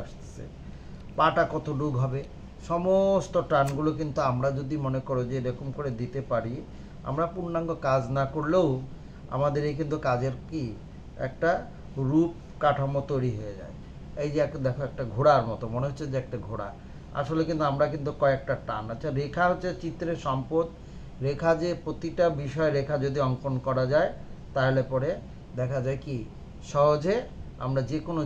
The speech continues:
জিনিস তৈরি করতে পারবো। দেখো মনে হচ্ছে যে একটা ঘোড়া, আসলে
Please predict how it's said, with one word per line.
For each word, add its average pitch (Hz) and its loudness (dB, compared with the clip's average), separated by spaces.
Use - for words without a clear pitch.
জিনিস 160 0
তৈরি 151 4
করতে 123 -2
পারবো। 98 -6
দেখো 135 0
মনে 143 0
হচ্ছে 156 -2
যে 131 0
একটা - -6
ঘোড়া, 101 -6
আসলে 143 -2